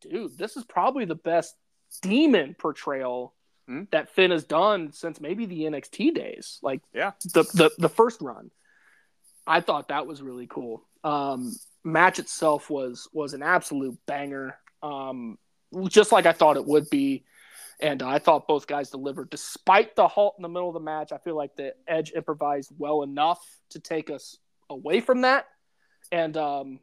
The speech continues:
Speaker 1: when everything was all systems go, it was, it was back to back to business, and it was a lot of fun.
Speaker 2: And that's why, uh, wrestling's so important. That's why,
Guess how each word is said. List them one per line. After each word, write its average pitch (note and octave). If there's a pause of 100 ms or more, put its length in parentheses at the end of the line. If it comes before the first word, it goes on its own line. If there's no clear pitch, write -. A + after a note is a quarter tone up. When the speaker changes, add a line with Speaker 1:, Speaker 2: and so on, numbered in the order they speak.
Speaker 1:
when D#3
everything E3
was D#3
all D#3
systems D3
go, C#3+
it C#3
was, B2+
it D#3
was C#3+
back C#3+
to C3 (320)
back D#3
to D#3
business, C#3+
and C#3+
it C3+
was C3+
a C#3+
lot B2
of B2
fun. - (120)
Speaker 2:
And F3
that's A#3+
why, B3
uh, G#3
wrestling's F3
so E3 (340)
important. C3+
That's C3+
why, C#3+